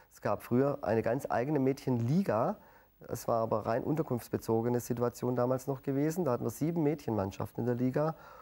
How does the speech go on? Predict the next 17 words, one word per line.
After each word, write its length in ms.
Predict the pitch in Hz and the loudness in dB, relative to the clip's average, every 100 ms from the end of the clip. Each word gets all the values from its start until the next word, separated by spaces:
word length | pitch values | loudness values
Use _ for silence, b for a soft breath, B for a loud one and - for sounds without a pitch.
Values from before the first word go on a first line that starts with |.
| B | B
Und 160 | - 143 | -2 0
jetzt 180 | 160 - | 0 2
machen 120 | 165 | 0
wir 40 | |
gerade 180 | 143 143 | 2 2
wieder 120 | 143 | 2
einen 80 | 135 | 2
verstärkten, 680 | 139 123 120 127 143 139 131 | 0 -2 2 0 0 0 4
äh, 220 | 127 120 120 B B B _ | 4 4 0 B B B _
ja, 240 | - - | -2 0
auch 260 | - 120 - | 0 -2 -2
Effekt 640 | 123 - 120 139 - - | -6 -2 0 0 -4 -10
auf, 460 | 95 107 113 107 - | -2 0 0 -2 0
äh, 160 | 113 104 - - | 0 0 -8 -2
die 80 | 110 | 2
Werbung 340 | 107 117 123 | 2 2 -2
hin, 320 | 113 113 113 | -2 -2 -4